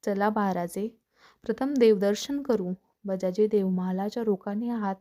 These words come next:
करीत म्हणाले. मामाच्या मागून देवमहालात जाऊन शंभूराजांनी देवदर्शन केले. बजाजींनी आपल्या कबिल्यातील साऱ्या स्त्रियांना देवमहालात बोलावून घेतले.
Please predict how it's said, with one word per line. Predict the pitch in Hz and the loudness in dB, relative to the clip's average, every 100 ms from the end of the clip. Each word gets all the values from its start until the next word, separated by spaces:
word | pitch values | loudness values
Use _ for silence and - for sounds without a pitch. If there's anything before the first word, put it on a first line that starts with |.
| - | -8
करीत | 208 220 220 | -4 -4 -2
म्हणाले. | 196 185 196 185 - _ _ _ _ _ _ _ _ - | -4 -2 -6 -8 -12 _ _ _ _ _ _ _ _ -6
मामाच्या | 214 185 196 214 240 | -4 -2 -4 -2 0
मागून | 214 196 226 220 | 0 2 2 2
देवमहालात | 202 196 202 208 208 226 202 | 2 0 0 0 -2 -2 -2
जाऊन | 220 196 180 185 | -2 -2 -2 -4
शंभूराजांनी | 220 202 226 233 220 214 240 247 247 | -2 0 2 0 -4 -4 -4 -4 -4
देवदर्शन | 220 190 185 196 190 - 220 | -2 -2 -2 -4 -4 -2 -2
केले. | 220 185 175 - _ _ _ _ _ _ _ | 0 -4 -6 -16 _ _ _ _ _ _ _
बजाजींनी | 202 190 202 196 220 214 185 185 - - _ - | 0 0 0 -2 -4 -4 -8 -8 -10 -16 _ -10
आपल्या | - 208 247 | -8 -2 -2
कबिल्यातील | 247 196 214 220 226 226 220 196 | 0 2 2 2 0 -2 -4 -2
साऱ्या | 208 - 196 208 220 | -6 -6 -8 -4 -6
स्त्रियांना | 226 214 208 220 220 180 196 _ _ _ _ - | -4 -2 -2 0 -2 -2 -10 _ _ _ _ 0
देवमहालात | 247 247 247 220 214 220 | 2 2 2 0 0 -2
बोलावून | 214 185 185 202 | -2 -2 -4 -2
घेतले. | 208 196 180 170 | -4 -4 -10 -14